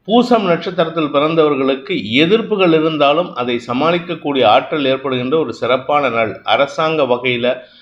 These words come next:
அல்லது மேல் அதிகாரிகள் வகையில அல்லது அரசு அதிகாரிகள் வகையில எதிர்ப்புகள் இருந்ததுன்னா அதை சமயோஜிதமா செயல்படுத்தி ச-, சமாளிக்கணுமே தவிர அவங்க கிட்ட வாக்குவாதம் பண்ணி ஜெயிக்கக்கூடாது.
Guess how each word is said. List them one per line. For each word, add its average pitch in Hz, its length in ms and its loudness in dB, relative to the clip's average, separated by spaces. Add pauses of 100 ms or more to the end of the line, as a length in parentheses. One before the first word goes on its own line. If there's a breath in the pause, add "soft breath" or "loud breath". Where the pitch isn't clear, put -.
(120)
அல்லது 117 320 0
மேல் 143 320 0
அதிகாரிகள் 135 640 2
வகையில 120 320 0
அல்லது 113 340 2
அரசு 151 340 2
அதிகாரிகள் 143 600 2
வகையில 123 380 -2
எதிர்ப்புகள் 139 520 0
இருந்ததுன்னா 123 540 0 (300 loud breath)
அதை 113 340 0
சமயோஜிதமா 175 680 2 (120)
செயல்படுத்தி 143 640 -2 (100)
ச-, 123 220 0 (360)
சமாளிக்கணுமே 139 680 0
தவிர 120 300 0
அவங்க 113 280 -4
கிட்ட 120 240 -4
வாக்குவாதம் 135 580 0
பண்ணி 120 200 -6
ஜெயிக்கக்கூடாது. 120 720 -4